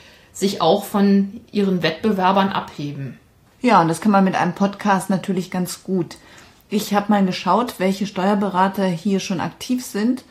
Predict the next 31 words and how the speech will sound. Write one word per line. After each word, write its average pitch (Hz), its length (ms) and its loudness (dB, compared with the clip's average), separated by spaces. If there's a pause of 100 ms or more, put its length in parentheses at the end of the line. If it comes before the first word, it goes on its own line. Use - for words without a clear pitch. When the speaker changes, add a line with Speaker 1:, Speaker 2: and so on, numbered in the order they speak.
(320)
Speaker 2:
und 196 160 0
gar 190 160 4
nicht 226 160 2
so 214 100 -4
viel 214 240 0
gefunden. 196 800 0 (260)
Es - 120 -14
gibt - 160 4
einen 185 160 0
ganz 170 200 -2
witzigen 180 440 -2
Videopodcast 247 1200 -2 (400)
und 190 120 2
dann 220 300 4
gibt 226 240 -2
es 220 160 2
Podcasts 208 800 -2
zu 208 120 -4
Themen 208 460 2
eher 185 260 0
jetzt 185 280 -2
für 233 320 -2
Steuerberater. 143 1160 -6 (420)
Also 180 200 -2
da 170 100 2
könnten 180 300 -2
Steuerberater 180 720 0
tatsächlich 175 600 -4
noch 175 180 -6
kreativ 165 580 -6
werden. 147 460 -6